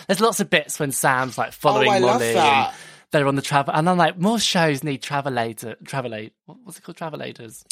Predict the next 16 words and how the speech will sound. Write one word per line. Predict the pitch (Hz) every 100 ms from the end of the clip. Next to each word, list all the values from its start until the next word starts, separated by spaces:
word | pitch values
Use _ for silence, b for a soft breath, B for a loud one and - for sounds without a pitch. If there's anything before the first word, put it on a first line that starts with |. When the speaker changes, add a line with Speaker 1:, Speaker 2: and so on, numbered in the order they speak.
| - -
Speaker 2:
Travelators. | 208 185 180 175 170 190
Speaker 1:
Travelators, | 160 143 123
sorry. | - 135 - -
<laughs> | - - - 202 180
This | 156 -
is | 151
why | 135
we | 135
don't | 135 127
podcast | - 156 - - 143 - -
on | 123
a |
Friday | - - 131 _ 113 107
night. | 113 104 -
Speaker 2:
<laughs> | - - - - 285 262 269 247 -
Speaker 1:
Um, | 247 160 160 160 156